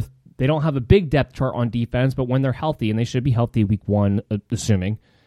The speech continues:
there's gonna be a very good defense this year. And I don't know if you wanna start Joe Burrow week one against that Chargers defense. So because of that, I don't think he's a guy that you want to, if you are, if you're going in with the notion that you're going to be streaming quarterbacks this season, and you decided you're gonna wait till,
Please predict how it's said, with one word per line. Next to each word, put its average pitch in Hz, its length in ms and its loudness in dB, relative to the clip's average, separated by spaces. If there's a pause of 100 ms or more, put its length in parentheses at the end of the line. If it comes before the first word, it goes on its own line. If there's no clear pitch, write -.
(600)
there's 170 180 0
gonna 311 120 4
be 302 100 6
a 196 40 4
very 139 240 4
good 123 160 2
defense 113 460 -2
this 104 240 -6
year. 95 260 -8
And 143 80 -2
I 160 60 2
don't 220 180 2
know 240 80 0
if 208 80 4
you 208 80 2
wanna 202 140 0
start 156 480 -2
Joe 135 240 4
Burrow 123 460 4
week 117 340 -2
one 117 320 2
against 113 240 0
that 113 180 -4
Chargers 113 460 0
defense. 123 640 -4 (260)
So 165 160 2
because 240 480 0
of 175 140 -2
that, 156 260 0
I 170 80 -4
don't 208 180 -2
think 208 200 -4
he's 185 200 -2
a 156 60 0
guy 143 840 0 (360)
that 151 300 4
you 170 180 2
want 160 460 -2
to, 160 180 4
if 143 120 0
you 175 220 6
are, 196 260 0
if 139 100 0
you're 160 100 4
going 233 300 4
in 226 180 0
with 175 220 -2
the 151 120 -2
notion 151 500 2
that 139 140 -6
you're 147 160 2
going 147 200 0
to 131 40 -2
be 123 80 -4
streaming 156 400 -2
quarterbacks 131 520 -2
this 120 200 -4
season, 123 460 -4
and 117 140 0
you 139 120 4
decided 131 460 -4
you're 131 120 -4
gonna 123 180 -2
wait 127 260 -4
till, 123 340 -4